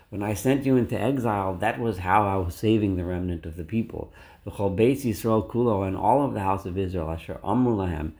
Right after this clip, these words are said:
that, that, that tho-, the pe-, the, uh, Yoshvei Yerushalayim, those people that resided in Jerusalem said about those and to those that went into exile, "Rachaku me'al Adonai, you have been distanced from God. Stay away from God. You guys are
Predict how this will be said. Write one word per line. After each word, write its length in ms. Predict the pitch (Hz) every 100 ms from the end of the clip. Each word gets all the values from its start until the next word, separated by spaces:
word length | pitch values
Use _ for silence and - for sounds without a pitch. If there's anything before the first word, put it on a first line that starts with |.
| - - - -
that, 280 | - 90 - -
that, 420 | 101 101 - -
that 320 | 101 95 98
tho-, 260 | 113 135 - -
the 120 | 101
pe-, 320 | - 147 156
the, 240 | 107 107 110
uh, 120 | 98
Yoshvei 400 | 104 98 - 127
Yerushalayim, 500 | 143 135 104 101 92
those 240 | 107 143
people 320 | - 147 160 127
that 280 | 107 95 -
resided 580 | 101 87 101 139 160 123
in 160 | 113
Jerusalem 520 | 104 107 104 104 98
said 460 | 92 - 131 131 127
about 500 | - 95 98 131 143
those 280 | - 107 95
and 200 | 98 95
to 220 | - 139 147
those 360 | 123 98 90
that 180 | 95 90
went 260 | 101 120 117
into 240 | 110 80
exile, 560 | 101 147 120 107 104 95
"Rachaku 560 | 98 113 120 - 170
me'al 420 | 180 127 57 -
Adonai, 320 | - 104 90 82 - - -
you 140 | - 135
have 300 | 143 139 117
been 260 | 147 156
distanced 520 | 113 190 185 107 - - - - - - - - - - - - - - -
from 260 | 123 110
God. 340 | 101 92 87 90
Stay 280 | - 147
away 260 | 165 165 185
from 240 | 185 131
God. 340 | 107 87 85 92
You 120 | 117
guys 320 | 143 160 156
are 260 | 147 139